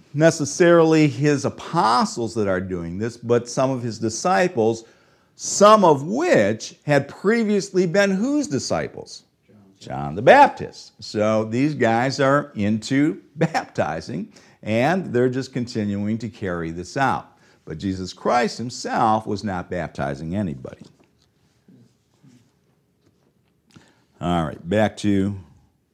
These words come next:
Speaker 1: verse twenty-seven, chapter three. So they've come, his, John's disciples have come to him about this question.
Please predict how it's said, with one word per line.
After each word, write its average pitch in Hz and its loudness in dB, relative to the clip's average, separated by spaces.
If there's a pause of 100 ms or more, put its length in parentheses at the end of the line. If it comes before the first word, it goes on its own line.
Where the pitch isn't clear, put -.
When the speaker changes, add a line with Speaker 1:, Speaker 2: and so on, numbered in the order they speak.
(1600)
Speaker 1:
verse 80 -4
twenty-seven, - -10 (400)
chapter - -12
three. 76 -12 (1500)
So 117 6
they've 92 0
come, 151 4 (140)
his, 90 -2
John's 110 0 (380)
disciples 135 2
have 127 -8
come 131 -2
to 135 -2
him 127 0
about 120 2
this 117 -6
question. 120 0